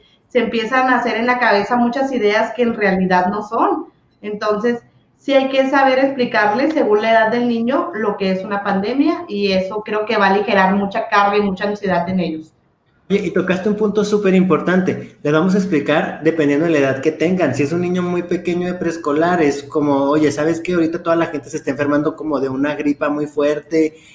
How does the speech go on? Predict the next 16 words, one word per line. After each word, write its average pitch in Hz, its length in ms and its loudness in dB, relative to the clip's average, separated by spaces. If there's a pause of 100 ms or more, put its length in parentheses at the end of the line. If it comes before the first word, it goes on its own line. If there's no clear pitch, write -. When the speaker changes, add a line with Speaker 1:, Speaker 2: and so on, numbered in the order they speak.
(100)
Speaker 2:
y 139 120 -2
trae 135 200 0
consecuencias 143 560 0
muy 143 160 2
graves, 143 840 2 (280)
y 139 100 0
uno 139 180 6
deja 143 280 2
de 139 100 2
respirar 135 800 2
y 139 60 2
te 135 80 -14
tienen 135 280 -8
que 147 80 -6
entubar", 139 460 0
pero 170 400 4